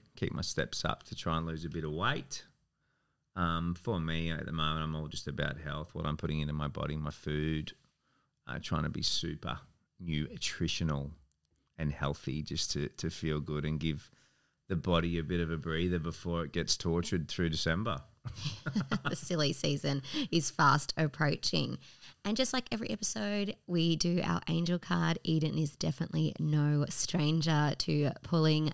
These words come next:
Speaker 2: a card. He has already shuffled. Eden, flip your card over. What do you have?
Speaker 1: Have confidence.
Speaker 2: Ooh, read it out loud, bro.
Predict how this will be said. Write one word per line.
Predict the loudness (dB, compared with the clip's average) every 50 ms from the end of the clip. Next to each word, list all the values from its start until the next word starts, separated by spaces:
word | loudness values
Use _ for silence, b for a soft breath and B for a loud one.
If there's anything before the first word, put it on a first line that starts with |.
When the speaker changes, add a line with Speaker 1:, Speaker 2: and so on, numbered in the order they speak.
| 0 2
Speaker 2:
a | 4 4 4 4 2 0 -2
card. | -2 2 6 6 8 8 8 6 6 4 2 0 -2 -4 B B B B B B B
He | B B 6 6 8
has | 8 6 4 4 4
already | 2 4 4 4 4 4 4 2 2 0
shuffled. | -2 -2 0 2 2 2 2 0 0 2 2 4 2 2 0 -4 _ 0
Eden, | 2 2 4 4 4 2 2 0 -4
flip | -8 -6 -2 -2 -2 0 0 2
your | 0 2
card | 4 4 4 6 6 4
over. | 4 2 2 2 2 2 2 0 -2 -4
What | -2 0 0 0 -2
do | -2 0 0
you | 2 2 2
have? | 0 0 0 0 -2 -2 -4 -6 -12 _ _ -20 B B B B B B B B
Speaker 1:
Have | 4 4 4 4 4
confidence. | 2 4 4 4 4 2 2 2 2 0 -2 -2 -2 0 0 -2 -4 -6 -8 -4 -2
Speaker 2:
Ooh, | -2 0 0 -2 -2 -4 -6 -10 _ _ _ -6
read | -2 0 0 0
it | 0 0
out | 0 -2 -2 -2
loud, | -2 -2 -2 -2 -2 -4 -6 -10 _ _ _ -10 -6
bro. | -4 -2 -2 -2 -2 -2